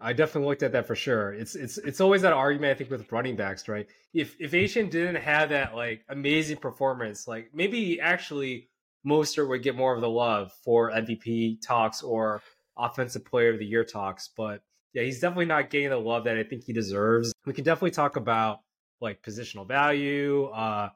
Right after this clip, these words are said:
being part of Mike McDaniel's scheme, but in the end, you gotta produce, and he's producing, you know, for, for the Dolphins there. So I definitely respect that, that pick for sure, and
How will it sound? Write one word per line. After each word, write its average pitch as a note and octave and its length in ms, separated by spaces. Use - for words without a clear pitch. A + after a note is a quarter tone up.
being A2+ 220
part A#2 220
of G2+ 60
Mike A2+ 200
McDaniel's A2 420
scheme, D#3 460
but A2+ 260
in C3+ 80
the D3 140
end, G3 160
you C3 80
gotta F#3+ 160
produce, B2 640
and G2+ 280
he's E3 220
producing, B2 720
you B2+ 80
know, A#2+ 260
for, A2+ 640
for A#2 140
the A2+ 80
Dolphins A#2+ 420
there. F#2+ 220
So G2+ 360
I B2+ 60
definitely F#3+ 280
respect C3 400
that, G#2 280
that G#2+ 160
pick A#2+ 180
for A2 80
sure, A#2 400
and G#2 240